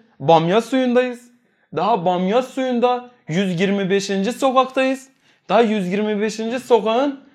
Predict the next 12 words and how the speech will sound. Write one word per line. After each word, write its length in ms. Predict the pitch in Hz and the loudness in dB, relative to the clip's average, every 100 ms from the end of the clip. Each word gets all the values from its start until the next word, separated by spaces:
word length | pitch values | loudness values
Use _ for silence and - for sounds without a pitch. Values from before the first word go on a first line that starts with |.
| _ - | _ -2
yan, 260 | 175 202 196 - _ _ | 2 2 0 -14 _ _
sokaktan 480 | - 196 202 202 247 | -4 -2 -2 -2 0
geçerken 600 | 233 233 285 262 226 226 - _ _ 165 | 0 -2 -4 -2 -4 -6 -18 _ _ -8
işte 440 | 147 - 202 196 - | -4 0 0 -2 -10
Şeyhanlıoğlu 800 | - 233 254 220 233 247 247 262 | 0 4 4 4 4 4 6 6
apartmanındayız. 840 | 254 262 254 254 254 247 254 254 _ _ _ - | 4 2 2 0 2 0 -2 -6 _ _ _ -10
Şeyhanlıoğlu 960 | - 247 254 240 247 262 233 220 240 | 0 2 4 2 2 0 0 0 2
apartmanının 920 | 247 226 220 214 214 214 233 262 214 - - _ _ | 2 2 2 0 0 2 4 4 2 -4 -18 _ _
ikinci 420 | 156 - 202 202 254 | -6 0 2 2 2
katındayız. 680 | 269 277 269 254 269 269 - _ _ _ | 2 2 0 2 0 -2 -8 _ _ _
İkinci 500 | 190 190 226 220 269 | -4 -2 -4 -2 -2
katının 680 | 262 240 240 220 208 156 | -2 0 0 0 -2 -6